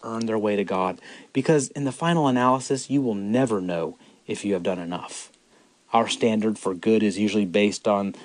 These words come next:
the people who are really bad, people who are in prison, people who are doing things we would never consider. But instead of going on our own standard, what if we take seriously the standard found in Scripture?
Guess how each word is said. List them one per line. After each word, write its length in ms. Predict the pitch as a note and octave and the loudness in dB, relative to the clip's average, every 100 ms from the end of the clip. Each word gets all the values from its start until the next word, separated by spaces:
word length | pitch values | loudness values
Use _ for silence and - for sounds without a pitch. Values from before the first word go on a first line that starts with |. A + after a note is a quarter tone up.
| - - | -20 -10
the 100 | E2+ | -10
people 500 | - A#2 A2 G#2+ G#2+ | -4 -4 2 2 2
who 200 | G2+ G2 | 0 0
are 100 | F2 | 0
really 420 | E2 A2+ C3 G#2+ | 2 4 4 2
bad, 400 | F2+ G#2+ G2+ E2+ | 0 0 0 -2
people 280 | - A2 G#2+ | -2 -2 0
who 180 | G#2 G#2+ | 2 2
are 160 | G2 | 2
in 140 | F#2 E2+ | 0 -6
prison, 560 | - C#3+ C#3+ A2 F2+ | -2 2 4 2 -4
people 340 | - B2+ B2 A#2 | -2 -2 2 2
who 160 | A2+ | 4
are 140 | G#2+ G2 | 2 2
doing 320 | G2 A#2+ A2 | 2 2 2
things 180 | A2 G#2+ | 0 2
we 120 | A#2 | 4
would 120 | G#2 | 4
never 240 | A2 A#2+ A#2 | 4 4 0
consider. 560 | - F#2+ D#3 C#3 F2 - - - - | -4 -2 0 2 -2 -10 -20 -20 -4
But 160 | E3+ D#3+ | -2 0
instead 320 | C3 G3+ A3+ | 0 2 2
of 420 | G3+ B2 A2+ C3 | 2 -4 -14 -4
going 340 | C#3+ D3 E3 | 2 4 4
on 280 | D3 C3+ B2+ | 2 2 4
our 160 | A2+ A2 | 4 4
own 160 | B2+ | 4
standard, 640 | B2+ - B2 B2+ D3+ C#3+ D3 _ _ | 2 0 2 4 2 -2 -14 _ _
what 240 | D3 D3+ A#3 | 0 2 4
if 120 | B3 | 4
we 120 | A3+ | 2
take 180 | F3 C#3 | 2 0
seriously 720 | - D3 D3+ D3+ - C3+ B2+ | 0 4 6 4 2 4 4
the 120 | A2+ | 2
standard 480 | - - C3+ B2+ B2 | 0 2 2 4 2
found 240 | - A2+ | 0 0
in 60 | G2+ | 0
Scripture? 560 | - - A2+ G#2+ F2+ | -4 0 0 0 -6